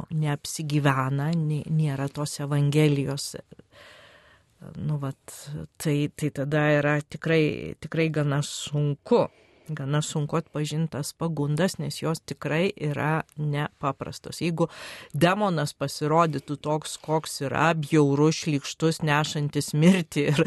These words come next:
tai būtų labai paprasta, suprastumėm, fui, nenoriu, nesąmonė, čia ką tu. Bet jis ateina gražus, pasiūlymas yra supakuotas puikiai ir, ir, ir visi galai yra paslėpti ir,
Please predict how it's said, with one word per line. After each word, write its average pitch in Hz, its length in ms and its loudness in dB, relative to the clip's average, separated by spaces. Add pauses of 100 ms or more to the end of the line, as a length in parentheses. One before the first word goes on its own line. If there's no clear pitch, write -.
(200)
tai 226 180 -2
būtų 226 320 -2
labai 196 320 4
paprasta, 202 480 0
suprastumėm, 165 640 2
fui, 339 560 6
nenoriu, 196 640 6
nesąmonė, 175 880 2
čia - 240 -6
ką 190 360 2
tu. - 200 -16 (220)
Bet 156 260 -4
jis 170 160 -2
ateina 151 400 -2
gražus, 143 720 2 (500)
pasiūlymas 156 840 0
yra 139 240 0 (280)
supakuotas 143 920 -4
puikiai 226 640 0
ir, 151 260 2
ir, 147 280 -4 (320)
ir 143 160 -4 (100)
visi 147 380 -6
galai 156 500 2
yra 143 220 0 (100)
paslėpti 143 800 -6
ir, 131 180 -4